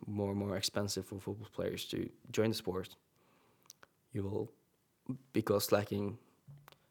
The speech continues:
uh, there as well, because you won't get the extreme talents that possibly don't have or are not that affluent, that won't be able to pay the club fees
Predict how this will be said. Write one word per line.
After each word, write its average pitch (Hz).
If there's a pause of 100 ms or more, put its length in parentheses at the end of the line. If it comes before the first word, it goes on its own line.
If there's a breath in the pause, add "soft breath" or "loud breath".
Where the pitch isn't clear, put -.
(340)
uh, 101 (500)
there 101
as 104
well, 101
because 98 (600 loud breath)
you 101
won't 95
get 101 (120)
the 98
extreme -
talents 95 (720 soft breath)
that 92
possibly 101
don't 98
have 95 (920 soft breath)
or 98
are 98
not 98 (180)
that 98
affluent, 101 (300)
that 101
won't 98 (180)
be 101
able 95
to 95 (520 loud breath)
pay 104
the 95
club 95
fees -